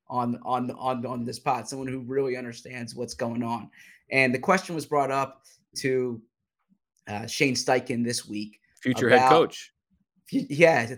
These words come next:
Speaker 1: to, a shout out to Connor Orr from Sports Illustrated, put him as the top, uh, head coaching candidate. Um, so, so something to monitor there. We, we spoke on yesterday's pod. I was about to say Tuesday, but it was yesterday, about the Eagles going empty.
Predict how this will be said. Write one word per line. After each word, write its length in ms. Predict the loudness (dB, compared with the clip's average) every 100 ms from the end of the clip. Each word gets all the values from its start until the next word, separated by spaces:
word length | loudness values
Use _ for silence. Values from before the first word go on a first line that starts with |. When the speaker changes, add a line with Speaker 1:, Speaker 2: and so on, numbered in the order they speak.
| -4
Speaker 1:
to, 340 | -2 -2 -4
a 60 | -4
shout 240 | 0 2
out 140 | 2 0
to 60 |
Connor 340 | -6 -2 0 -2
Orr 260 | -2 -4
from 220 | -4 -12 -14
Sports 340 | -12 -10 -8
Illustrated, 640 | -6 -6 -6 -6 -4 -6 -12 -20 _ _
put 180 | 4 6
him 240 | 4 4 2
as 180 | 0 -4
the 100 | -14
top, 560 | -4 4 4 4 -2 _ _ _ _ _ 0
uh, 160 | 2
head 240 | 4 4 4
coaching 280 | 2 2 -2
candidate. 520 | -2 0 -2 -6 -14 _ _
Um, 280 | -12 -12 -10
so, 220 | -4 -4
so 260 | -4 -4 -6
something 340 | -4 -6 -6
to 60 | -4
monitor 400 | -2 -4 -6 -4
there. 360 | -2 0 -4 -12 -20 _
We, 280 | 2 4 4
we 160 | 2 0
spoke 440 | 0 6 8 8
on 320 | 6 6 6 6
yesterday's 440 | 6 6 2 0
pod. 280 | 2 0 0
I 60 | -4
was 100 | -2
about 180 | -2 0
to 60 |
say 140 | -4 -4
Tuesday, 420 | -4 -6 -6 -10
but 100 | -10
it 40 |
was 160 | -8 -4
yesterday, 520 | -4 -6 -14 -16 -16 _ _ _
about 280 | 2 4 4
the 60 | 2
Eagles 260 | 0 -2 0
going 400 | -2 0 -2 -4
empty. 380 | -6 -10 -14